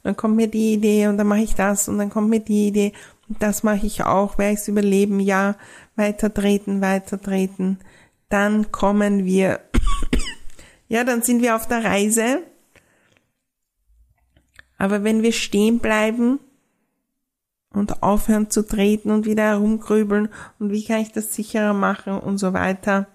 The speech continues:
dann wird's schwierig. Ein Tipp noch, um die Sicherheit zu stärken. Wir können auch die Sicherheit, wir können sie durchs Tun stärken, ja?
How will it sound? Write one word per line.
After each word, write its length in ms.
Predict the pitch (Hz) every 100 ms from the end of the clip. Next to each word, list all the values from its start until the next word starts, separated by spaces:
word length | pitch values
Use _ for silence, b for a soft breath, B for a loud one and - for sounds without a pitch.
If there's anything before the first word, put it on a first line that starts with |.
| b b b b b b _ _ - - -
dann 200 | 185 190
wird's 220 | 185 185
schwierig. 380 | 180 175 156 - _ _ _ _ b b b b b b _ _ _ _ _ _ _ _
Ein 300 | - 233 247
Tipp 320 | - 269 - 254
noch, 480 | 254 247 - - -
um 160 | 220
die 100 | 214
Sicherheit 680 | 214 - 220 226 220 208 208
zu 100 | 208
stärken. 480 | - - 190 196 208
Wir 80 | 208
können 460 | - 214 214 -
auch 520 | - 196 208 226 - - - -
die 100 | 208
Sicherheit, 960 | - 220 220 220 214 214 208 214 - b b b b
wir 100 | -
können 280 | - 226 220
sie 160 | 226
durchs 260 | 208 208 -
Tun 280 | - 226 226
stärken, 520 | - 208 208 - 339 - _ _ _ -
ja? 260 | 214 262